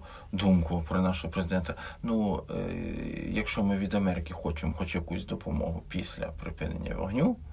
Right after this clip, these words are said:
ну, а до, е, вже допомоги немає, вже немає. От. То ми повинні проголосувати так, щоб Америці не прийшлось мати справу з Зеленським. Ну, тому що якщо ми проголосуємо,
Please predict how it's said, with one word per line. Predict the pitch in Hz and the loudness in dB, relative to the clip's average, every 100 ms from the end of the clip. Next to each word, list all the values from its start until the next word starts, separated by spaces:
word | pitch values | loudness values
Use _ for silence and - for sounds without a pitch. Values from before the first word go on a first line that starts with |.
| - - - | -14 -4 4
ну, | 139 | 8
а | - | 8
до, | 104 117 123 - - | 10 12 12 10 -4
е, | - | 0
вже | 101 101 110 104 92 98 | 2 8 10 10 8 4
допомоги | 98 98 104 95 95 | 2 2 4 4 4
немає, | 92 87 82 - - - - | 2 2 2 -2 -6 -12 -14
вже | - 95 85 87 | -6 0 0 0
немає. | 92 50 - - - - - - - - | -2 -2 -2 -4 -8 -12 -10 -8 -6 -4
От. | - - - | -4 -6 -6
То | - | 4
ми | 98 101 | 6 6
повинні | - 90 98 92 87 | 4 0 2 2 2
проголосувати | 82 90 90 85 - 87 90 80 78 | 2 2 2 0 0 0 0 0 -4
так, | 78 101 110 - - - - - - - - - - - - | 0 2 0 -4 -14 -16 -16 -16 -18 -18 -18 -18 -18 -18 -16
щоб | - - | -12 -6
Америці | 87 92 98 90 - | -4 -4 -4 -4 -2
не | 87 | -2
прийшлось | 85 80 80 - 80 - - - - - - - - | -2 -4 -4 -4 -4 -6 -10 -14 -16 -16 -16 -10 -2
мати | 90 80 | -2 -2
справу | 76 - 87 87 | -6 0 2 2
з | 85 - | 0 -4
Зеленським. | 80 - - - - - | -6 -6 -8 -10 -12 -4
Ну, | 131 208 | 0 0
тому | 110 110 | 2 2
що | - | 0
якщо | 104 - | -2 0
ми | 92 92 | 2 2
проголосуємо, | 80 - - 80 - - - - | 0 -4 -2 -2 -2 -2 -2 -4